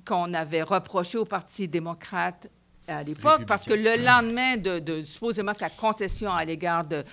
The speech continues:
Speaker 1: de Larry, sortaient des courriels qui accusaient le parti de favoritisme. Cette année, ils ont joué les cartes et vraiment en faveur d'un favoritisme, c'est, on, c'est clair, mais ça n'est pas sorti.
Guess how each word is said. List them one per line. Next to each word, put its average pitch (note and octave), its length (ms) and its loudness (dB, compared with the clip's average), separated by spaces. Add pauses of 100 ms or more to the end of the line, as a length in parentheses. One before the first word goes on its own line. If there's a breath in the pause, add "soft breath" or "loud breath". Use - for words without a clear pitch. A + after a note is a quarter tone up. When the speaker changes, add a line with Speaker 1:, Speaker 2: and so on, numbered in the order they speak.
(180 loud breath)
Speaker 1:
de F#3 100 2
Larry, F3+ 440 2 (220 loud breath)
sortaient D4+ 920 0
des G#3+ 180 0
courriels A#3+ 1120 2
qui G#3+ 140 -2
accusaient A#3+ 640 -2
le A3 120 -2
parti G#3+ 380 -8
de G3+ 140 -4
favoritisme. F3+ 720 -4 (360 loud breath)
Cette F#3+ 240 -8
année, G#3 240 -2
ils G#3 220 -4
ont D#3 100 -6
joué G3+ 380 -4
les E3 220 -8
cartes A#3 400 -4
et F3+ 200 -2 (400)
vraiment C4 360 6
en A#3 40 -2
faveur F3+ 300 -2
d'un E3+ 100 -6
favoritisme, D3+ 760 -10
c'est, - 140 -18
on, D#3+ 220 -12
c'est - 300 -16
clair, G3 260 -14 (400 soft breath)
mais G3+ 180 -2
ça A#3 220 -2
n'est F#3 100 -4
pas A3 160 -2
sorti. - 480 -8